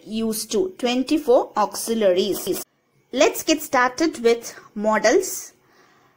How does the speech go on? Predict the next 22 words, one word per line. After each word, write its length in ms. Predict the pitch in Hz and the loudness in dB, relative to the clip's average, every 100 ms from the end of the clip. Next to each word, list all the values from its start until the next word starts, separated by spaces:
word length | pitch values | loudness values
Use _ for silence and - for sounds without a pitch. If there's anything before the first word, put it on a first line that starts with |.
| _ _ _ - | _ _ _ -2
I 160 | 415 392 | 0 2
hope 180 | 427 339 | 4 4
you 60 | |
would 140 | 262 202 | 4 2
be 100 | 269 | 0
familiar 520 | - 247 254 269 269 | 4 4 4 4 6
with 480 | 240 254 - - - _ _ _ _ _ _ _ | 6 4 0 -16 -18 _ _ _ _ _ _ _
verbs 600 | 196 233 254 294 - - - - | 0 2 4 2 -4 -12 -16 -6
and 160 | 220 226 | -2 -2
the 20 | |
different, 500 | 202 226 247 262 269 | 0 -2 0 -2 2
uh, 200 | 226 196 | 0 0
types 340 | 190 233 254 - | 0 0 2 0
of 140 | 302 | 2
verbs, 300 | 269 269 269 | 4 4 2
helping 420 | - 226 233 233 | 0 0 0 -2
verbs, 340 | 233 254 247 - | 2 2 0 -8
auxiliary 500 | - - - 240 240 | -12 -8 0 2 4
verbs 340 | 208 240 240 | 4 2 2
and 160 | 208 202 | 0 2
linking 380 | 196 196 214 196 | 0 -2 -4 -2
verbs. 320 | 170 - - | -2 -2 -12